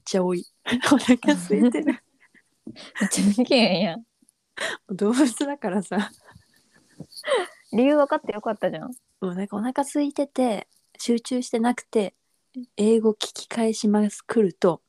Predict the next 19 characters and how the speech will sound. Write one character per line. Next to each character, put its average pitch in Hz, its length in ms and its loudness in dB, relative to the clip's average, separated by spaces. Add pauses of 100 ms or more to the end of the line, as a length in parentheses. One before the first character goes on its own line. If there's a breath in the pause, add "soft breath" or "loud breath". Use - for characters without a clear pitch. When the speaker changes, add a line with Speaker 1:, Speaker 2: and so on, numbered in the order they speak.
(300)
Speaker 1:
マ 180 240 2
ジ 180 140 0
の 185 160 2
喧 302 200 0
嘩 - 240 0
に 196 100 6
な 185 140 -4
る。 202 40 0
<laughs> 254 680 2 (1600 loud breath)
皆 180 280 -8
さ 196 100 -12
ん、 208 100 -14 (440)
空 185 180 -2 (160)
腹 - 120 -12
は 180 60 -8
良 175 80 -12
く - 120 -12
な 190 80 -6
い。 - 100 -12